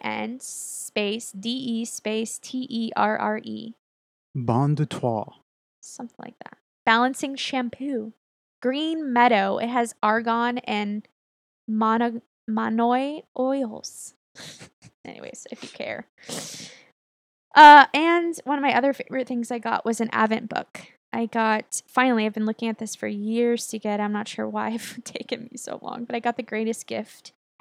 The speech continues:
Speaker 1: Advent book by Anne Voskamp, which is, like, my favorite author, and she's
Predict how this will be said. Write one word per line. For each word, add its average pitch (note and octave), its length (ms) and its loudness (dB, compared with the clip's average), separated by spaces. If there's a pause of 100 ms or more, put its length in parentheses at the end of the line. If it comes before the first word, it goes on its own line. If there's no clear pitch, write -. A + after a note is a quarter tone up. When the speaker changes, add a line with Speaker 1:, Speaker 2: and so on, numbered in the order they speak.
Speaker 1:
Advent G#3 600 -4 (680)
book G3 300 -4
by G#3 220 -6 (220)
Anne G#3+ 280 -4
Voskamp, A3+ 600 -10
which - 160 -18
is, - 120 -20
like, - 140 -18
my A#3+ 120 -14
favorite - 420 -16
author, - 380 -14
and A3+ 180 -12
she's - 440 -14